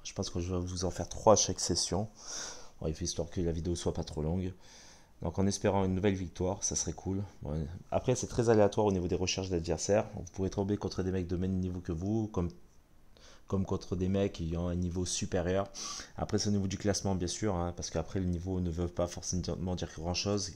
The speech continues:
Un mec peut avoir un gros roster et pas savoir jouer, comme un mec peut avoir un petit roster ou un roster légèrement inférieur au vôtre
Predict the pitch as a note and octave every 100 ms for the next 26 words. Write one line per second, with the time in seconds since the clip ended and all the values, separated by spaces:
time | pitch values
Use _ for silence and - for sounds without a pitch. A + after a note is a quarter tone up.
0 | - F2+ G2 G2 - F2+ E2+ F2 E2+ F2+
1 | F2 E2 - G#2+ - - - - - F2
2 | E2+ F2+ F#2+ F2+ E2+ F2+ F#2+ G#2 E2+ F2
3 | F2+ F2+ F2+ F2 F2+ E2+ - - G2 -
4 | - - - G#2 - - - - - -
5 | - - - G2+ G2 - G#2+ G2 F2+ F2
6 | F2+ F2 G#2 F2 F#2+ G#2 G2+ G2+ - -
7 | - - G#2+ G2+ F#2 F#2 G2+ G#2+ -